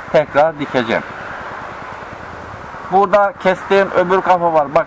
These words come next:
şimdi bu yaprak gördüğünüz gibi bak.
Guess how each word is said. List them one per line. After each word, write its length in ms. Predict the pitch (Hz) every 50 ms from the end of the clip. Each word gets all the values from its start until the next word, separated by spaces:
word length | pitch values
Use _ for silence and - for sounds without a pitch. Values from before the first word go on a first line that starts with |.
| -
şimdi 260 | - 165 151 151 156 156
bu 60 | 170
yaprak 480 | 170 165 156 143 - 139 143 147 151 - - - - - - - - - - - - - - -
gördüğünüz 640 | 139 139 143 143 139 139 143 135 135 131 123 120
gibi 240 | 117 110 101 113 127 135 - -
bak. 100 | 113 98